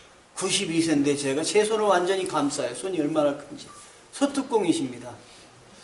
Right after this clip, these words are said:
조금만 힘껏 잡으면 어떡할까 걱정이 돼요. 그래도 또 저를 아껴주신다고 힘껏 안 잡으시고 살짝 잡으시는데도, 어이구, 저는 그냥 위협을 느낍니다. 그런데 이분은,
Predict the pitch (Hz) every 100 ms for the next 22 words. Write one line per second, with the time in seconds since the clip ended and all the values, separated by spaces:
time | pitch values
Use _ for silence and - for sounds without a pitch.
0 | - - - - 156 156 269 262 277 277
1 | - 320 349 320 285 254 233 254 220 -
2 | 233 208 233 - 180 233 208 180 147 123
3 | 123 - - - - - 147 170 165 -
4 | - - - 226 226 220 - - - 180
5 | 220 175 - 214 208 - 190 170 180 180
6 | 269 262 262 208 175 180 160 - 202 208
7 | - - - - - 311 311 285 240 220
8 | 208 220 202 190 190 269 180 - - -
9 | - 214 269 269 247 220 196 202 226 214
10 | 214 240 226 180 240 285 262 226 196 180
11 | 160 139 143 - - - - - - -
12 | - - - - - - - - - -
13 | - - 214 226 247 180 175 185 247 151